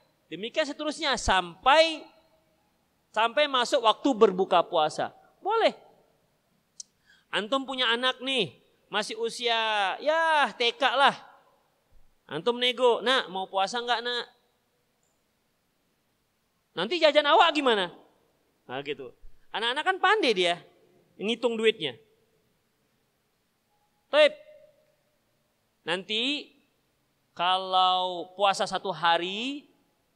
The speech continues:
Bapak kasih tiga ribu, gimana? "Ah, enggak lah, Pak,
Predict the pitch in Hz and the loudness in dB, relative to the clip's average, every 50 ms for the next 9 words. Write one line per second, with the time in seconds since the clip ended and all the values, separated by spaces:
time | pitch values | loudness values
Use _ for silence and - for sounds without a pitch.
0 | _ _ _ _ 147 156 165 - 185 156 - - 170 175 - - - 233 247 262 | _ _ _ _ -2 -2 2 2 0 -2 0 -2 -2 -2 -2 -4 -8 -8 -8 -8
1 | 262 220 233 202 208 208 214 240 240 214 254 262 262 262 254 - - 165 180 214 | -10 -10 -4 0 0 0 0 -2 -6 -6 -6 -6 -4 -4 -6 -6 -6 -10 -6 -4
2 | 247 254 254 240 220 202 175 _ _ _ _ _ _ _ _ _ _ 196 220 247 | -4 -4 -2 -4 -6 -6 -10 _ _ _ _ _ _ _ _ _ _ -10 -4 -2
3 | 262 262 269 262 262 294 285 254 | 2 0 0 2 2 2 2 2